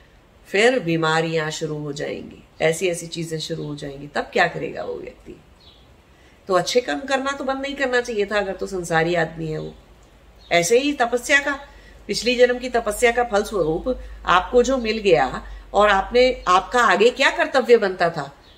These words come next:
कि अब मैं कोई नया संस्कार नहीं बनाऊंगा, जो बचे हैं उन्हें हटाऊंगा, लेकिन नहीं, आप वापस से खेलना शुरू हो गए संसार में। फिर से आपने अपने नए नए संस्कार, वृत्तियां और गहरी बना ली, तो पीछे जाने, आगे जाने की जगह पीछे आ गए फिर से आप।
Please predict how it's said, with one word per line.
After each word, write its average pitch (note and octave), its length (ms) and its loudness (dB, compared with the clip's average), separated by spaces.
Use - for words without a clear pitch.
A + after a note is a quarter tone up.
कि A#3 60 0
अब G#3+ 240 0
मैं C4 180 2
कोई A#3 160 4
नया F3+ 240 6
संस्कार F3+ 580 0
नहीं F3+ 280 0
बनाऊंगा, E3+ 460 2
जो F3+ 220 2
बचे E3 320 0
हैं A3+ 80 0
उन्हें G#3 280 0
हटाऊंगा, D3+ 580 -2
लेकिन F3+ 300 4
नहीं, E4+ 260 2
आप F3 220 4
वापस F3 300 2
से B3+ 80 0
खेलना A#3 340 2
शुरू A#3 240 0
हो G#3 100 0
गए G#3 100 0
संसार F#3 460 0
में। F3+ 160 -8
फिर A#3+ 140 6
से B3+ 160 2
आपने A3+ 380 0
अपने G#3 300 0
नए G3 280 4
नए G3 200 2
संस्कार, F#3 560 2
वृत्तियां F3+ 500 0
और E3+ 360 4
गहरी E3+ 420 0
बना D3+ 360 -2
ली, D3 220 -4
तो C4 60 -2
पीछे C#4+ 300 2
जाने, E4 220 2
आगे B3+ 280 4
जाने F4 180 0
की E4+ 60 0
जगह E4 160 0
पीछे D#4+ 240 2
आ F#4+ 100 6
गए D4+ 100 4
फिर B3 140 6
से A#3+ 140 2
आप। G#3 240 2